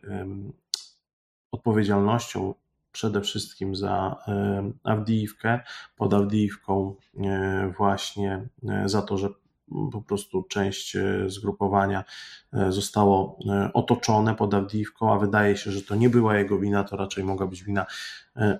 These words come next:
po prostu wyższego dowództwa, które dopuściło do takiej sytuacji. On, e, tutaj jest, e, duży znak zapytania. Z tego, co ja wiem, to żołnierze zawsze bronili tego generała, przynajmniej ci, z którymi rozmawiałem.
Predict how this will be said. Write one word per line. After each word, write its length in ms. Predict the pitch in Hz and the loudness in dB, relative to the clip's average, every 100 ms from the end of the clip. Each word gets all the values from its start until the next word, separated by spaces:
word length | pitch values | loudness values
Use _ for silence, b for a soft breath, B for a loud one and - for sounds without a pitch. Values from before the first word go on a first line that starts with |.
| - | -4
po 80 | - | -10
prostu 400 | - - - 92 | -8 -8 -4 -4
wyższego 440 | - - 98 98 | -4 -2 -2 0
dowództwa, 640 | 104 120 139 - - 101 | 0 2 0 0 -2 -2
które 200 | - 98 | 0 -2
dopuściło 540 | 98 101 117 - 110 98 | -2 -4 -8 -4 0 0
do 100 | 95 | 0
takiej 320 | 98 - 95 | -4 -8 -8
sytuacji. 840 | - - 101 92 90 - 104 113 110 | -8 -6 -2 -2 -4 -6 -4 -2 -2
On, 260 | 98 98 | -2 0
e, 600 | 98 98 98 98 98 98 - - 113 - | -2 -2 -4 -4 -6 -6 -8 -8 -10 -4
tutaj 440 | 117 107 101 101 | 0 4 4 4
jest, 360 | 101 - - 104 | 0 -2 -2 2
e, 220 | 101 101 95 | 2 2 -4
duży 340 | - 113 110 110 | -4 0 0 2
znak 240 | 117 107 | 2 0
zapytania. 520 | 107 - - 110 110 | -2 -4 0 2 2
Z 100 | - | 0
tego, 180 | 107 101 | -2 -2
co 140 | - | 0
ja 120 | 104 101 | 0 2
wiem, 180 | 101 | 2
to 120 | 98 95 | 0 -4
żołnierze 420 | 95 98 92 101 B B B - | -4 -4 -6 -8 B B B -2
zawsze 280 | 104 - | -2 0
bronili 400 | 101 110 107 98 | 2 2 4 2
tego 240 | 95 95 95 | 0 0 0
generała, 680 | 95 98 92 95 104 113 - - | 0 -2 0 0 0 -4 -12 -4
przynajmniej 340 | 123 110 110 | 0 0 -2
ci, 140 | - | -4
z 80 | - | -6
którymi 300 | - 101 104 | -2 0 2
rozmawiałem. 680 | 101 98 98 95 92 123 | 0 0 0 0 0 0